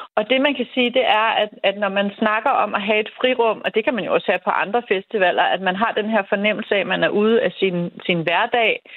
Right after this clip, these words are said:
øhm, så har det også en forstærkende effekt i forhold til, at, ja, at man ligesom kan fortælle sig selv, at nu er det her anderledes, end det, jeg plejer at gøre. Og det her, det er et anderledes sted, end alle andre steder i samfundet. Og på den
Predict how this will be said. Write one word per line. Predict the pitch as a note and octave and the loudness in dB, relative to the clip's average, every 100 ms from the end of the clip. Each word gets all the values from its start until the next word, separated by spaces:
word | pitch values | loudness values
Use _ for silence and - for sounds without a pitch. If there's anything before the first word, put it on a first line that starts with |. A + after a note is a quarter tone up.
| - - G#3 | -20 -6 0
øhm, | G#3 G3 G3 | 0 0 -2
så | - | -2
har | A#3+ C4 B3 | 0 0 2
det | B3+ | 0
også | G#3+ B3 | 0 -2
en | A#3 | -4
forstærkende | A3+ - G3 G#3 C4 A#3 G3+ | -4 0 2 2 0 -2 -2
effekt | - A#3+ B3 - | -4 -4 -4 -4
i | G#3 | -2
forhold | A3 G#3 G#3+ A3+ E3 - | 0 0 2 0 -2 -2
til, | A3+ A3+ A3+ - | 0 2 2 2
at, | F3 - - - - - - - - F#3 | 0 -2 -16 -18 -18 -20 -20 -14 0 2
ja, | E3+ | 2
at | F#3+ G#3 | 0 0
man | G#3 | 2
ligesom | A#3 B3+ A#3+ | 0 0 0
kan | A#3 A3+ | -2 -2
fortælle | - C#4+ A#3+ - | -2 0 0 -2
sig | B3+ A#3 | -4 -2
selv, | A3+ | 0
at | A3 | 2
nu | A#3+ C4 | 2 2
er | |
det | C4 C4 | 2 2
her | B3+ - | 2 0
anderledes, | D#4 D#4 F3+ - | 0 0 -2 -4
end | - F#3+ | -6 -2
det, | E3+ | 0
jeg | E3+ - | 0 0
plejer | D3 D#3 F3 - | 0 2 0 -2
at | |
gøre. | D#3 C3+ C#3 - | 0 4 4 2
Og | F3 | 0
det | A#3 | 2
her, | A3 | 2
det | A#3 A#3 G3+ | 2 2 2
er | G3 | 0
et | F#3+ G3+ | 0 -2
anderledes | C4 B3 G#3 G3+ - | 0 0 0 0 0
sted, | G#3+ A#3+ G#3+ | 2 2 0
end | G#3 | -2
alle | F3 F#3+ G3+ | 0 2 0
andre | A#3 C4 - | 0 -4 0
steder | D#3 D#3+ | 2 2
i | E3 D#3 | 2 0
samfundet. | C#3 F3 D#3 D3+ E3+ | -2 -2 -4 0 0
Og | - | 0
på | A#3+ | -2
den | C4+ | -2